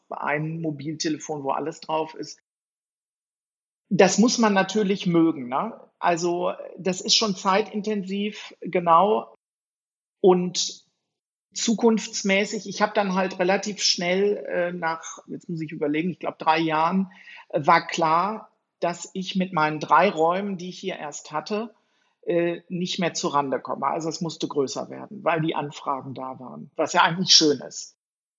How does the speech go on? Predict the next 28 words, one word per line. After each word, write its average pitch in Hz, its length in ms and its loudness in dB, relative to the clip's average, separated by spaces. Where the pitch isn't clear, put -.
Jetzt 165 160 2
muss 226 120 4
man 202 120 6
dazu 175 280 2
sagen, 202 280 2
das 160 120 0
ist 190 240 -8
im 165 160 -6
ersten 175 320 -4
Obergeschoss 196 600 -2
gewesen, 175 760 -2
eine 147 140 -8
Wohnung 165 240 -4
von 156 180 -10
hundertzwanzig 160 580 -6
Quadratmetern 160 760 -2
ungefähr. 170 720 -2
Und 160 320 0
in 147 180 -4
dem 143 160 -2
vorderen 175 400 2
Teil 170 460 4
hatte 160 200 -4
ich 175 140 -10
mein 156 200 -6
Büro 165 360 2
und 170 240 -8
die 156 160 -10